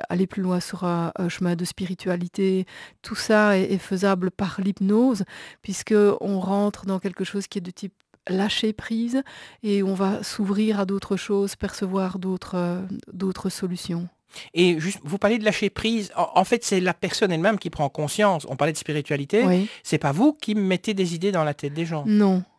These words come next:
Speaker 1: Euh, c'est vraiment, euh, en, en termes de spiritualité, par exemple,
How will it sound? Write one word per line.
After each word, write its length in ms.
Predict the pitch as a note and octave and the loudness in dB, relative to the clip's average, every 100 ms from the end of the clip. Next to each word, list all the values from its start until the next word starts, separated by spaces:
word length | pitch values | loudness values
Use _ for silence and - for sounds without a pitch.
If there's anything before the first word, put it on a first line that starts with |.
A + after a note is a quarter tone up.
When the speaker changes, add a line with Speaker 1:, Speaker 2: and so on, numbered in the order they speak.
| - | -8
Speaker 1:
Euh, 680 | A#3 F#3+ F#3 F#3 F3+ F3+ F3 | 0 2 4 6 6 4 2
c'est 220 | F3+ - G3 | 0 0 2
vraiment, 800 | F#3+ G3+ G3 G#3+ A3 A3 G3+ A#2 | 4 2 4 4 6 6 4 2
euh, 580 | F#3 F3 F3 F3 D#3+ - | 2 2 2 2 0 0
en, 160 | E3+ - | -2 -2
en 60 | F#3 | -2
termes 240 | G#3 F#3+ | 0 2
de 100 | F#3 | 0
spiritualité, 880 | - G3+ F#3 - F#3+ F3+ - A3 A#3 | 0 -2 -2 -2 -2 -2 2 2 2
par 160 | G3+ | 0
exemple, 480 | F#3 F3+ F#3+ G#3+ | 0 -2 0 0